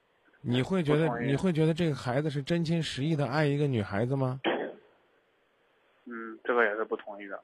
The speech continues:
Speaker 1: 你把一个女孩子最青春的岁月给毁了。
Speaker 2: 当-
Speaker 1: 这个女孩子就算是九二年。
Speaker 2: 不是，当时是啥吧？
Speaker 1: 以后记住，以后记住，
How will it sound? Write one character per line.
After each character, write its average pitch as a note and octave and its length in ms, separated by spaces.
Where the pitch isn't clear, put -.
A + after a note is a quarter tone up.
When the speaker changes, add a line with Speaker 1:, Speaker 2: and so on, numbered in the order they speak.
Speaker 1:
你 G3+ 160
把 F3+ 200
一 E3+ 100
个 G#3+ 100
女 G3+ 80
孩 C3+ 400
子 F#3 180
最 G3 240
青 F#3 340
春 F#3 160
的 F3 60
岁 E3+ 220
月 D3+ 120
给 C3 140
毁 F2+ 280
了。 G1+ 220
Speaker 2:
当- A#2+ 220
Speaker 1:
这 E3+ 160
个 E3 80
女 C3+ 160
孩 G#2 300
子 A#2+ 240
就 D3 240
算 B2 200
是 G#2 120
九 E2+ 160
二 G#2 200
年。 A2 220
Speaker 2:
不 C#3+ 80
是， A2+ 180
当 D3 200
时 - 40
是 B2 60
啥 B2 80
吧？ - 40
Speaker 1:
以 - 40
后 F3+ 280
记 D#3+ 220
住， C3 240
以 A#2 180
后 E3 220
记 F3+ 240
住， G#2+ 180